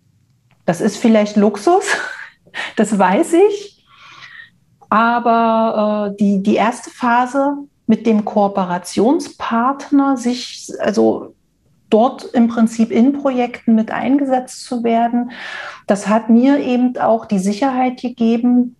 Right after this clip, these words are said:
dass ich, äh, ja, dass ich auch für mich selber fungieren kann. Und parallel, da habe ich sehr viel Wert drauf genu-, äh, gelegt,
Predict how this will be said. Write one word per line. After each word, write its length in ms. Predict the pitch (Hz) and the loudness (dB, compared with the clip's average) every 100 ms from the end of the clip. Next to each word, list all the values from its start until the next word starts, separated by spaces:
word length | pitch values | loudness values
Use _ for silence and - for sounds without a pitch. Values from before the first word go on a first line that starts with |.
| _ _ - _ - - | _ _ -20 _ -12 -4
dass 220 | 190 - | -2 -2
ich, 400 | 208 202 202 - | -2 -2 -4 -2
äh, 40 | |
ja, 1200 | 196 190 185 180 180 - - - - - 208 185 202 | 0 2 0 0 -2 -6 -12 -10 -6 -4 0 0 0
dass 180 | 190 190 | -2 -4
ich 160 | 202 | -2
auch 140 | - 190 | -2 -4
für 180 | - 196 | -2 2
mich 260 | 185 190 | 2 0
selber 360 | 190 180 240 254 | -2 0 0 -2
fungieren 500 | - 247 233 240 233 | 0 0 2 2 2
kann. 180 | 226 226 | 0 2
Und 200 | 196 - | 0 0
parallel, 800 | 208 233 294 302 247 240 262 262 | 0 0 0 0 0 2 0 0
da 100 | 208 | 0
habe 120 | 214 | -2
ich 80 | - | 0
sehr 180 | 214 226 | 0 0
viel 220 | - 247 | -2 0
Wert 300 | 220 233 - | 2 0 0
drauf 240 | 226 233 233 | 0 0 0
genu-, 480 | 233 233 233 233 226 | 2 4 2 0 -2
äh, 260 | 214 202 202 | -2 -2 0
gelegt, 540 | 220 208 226 233 - | 0 2 2 -2 -8